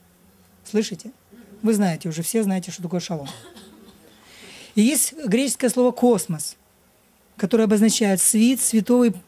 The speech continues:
п-, світовий порядок, усе світське і земне. То есть есть вещи, которые, м, э, имеют другое значение. И одно из этих значений — космос — означает это дети,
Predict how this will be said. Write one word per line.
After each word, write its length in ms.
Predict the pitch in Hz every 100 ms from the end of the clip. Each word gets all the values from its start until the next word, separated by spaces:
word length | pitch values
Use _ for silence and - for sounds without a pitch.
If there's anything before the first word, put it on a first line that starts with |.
| -
п-, 220 | 220 254
світовий 380 | - 196 214 214
порядок, 600 | 196 180 202 226 240 - - - -
усе 220 | - 233
світське 460 | - 202 - 226
і 60 | 220
земне. 520 | 175 190 190 220 262 269 _ _ _ - - - - -
То 100 | -
есть 160 | 233 -
есть 180 | 254 -
вещи, 280 | 285 - 202
которые, 560 | 196 226 226 220 214 - _ _ _ _ _ _ _ _ _ -
м, 480 | 196 190 180 170 -
э, 280 | 202 208 196 - - - - - _ _ _ - - - _ _ -
имеют 300 | - 226 254
другое 280 | 208 220 240
значение. 580 | 214 220 - 185 151 160 _ _ _ _
И 160 | 214 214
одно 320 | 202 220 226
из 240 | 202 -
этих 560 | 233 190 214 208 196 190
значений — 640 | 196 190 254 269 190 180 208
космос — 460 | - 180 180 160 180
означает 480 | 175 190 220 208
это 320 | 190 180 180 175 - - - - - -
дети, 540 | 160 240 202 175 156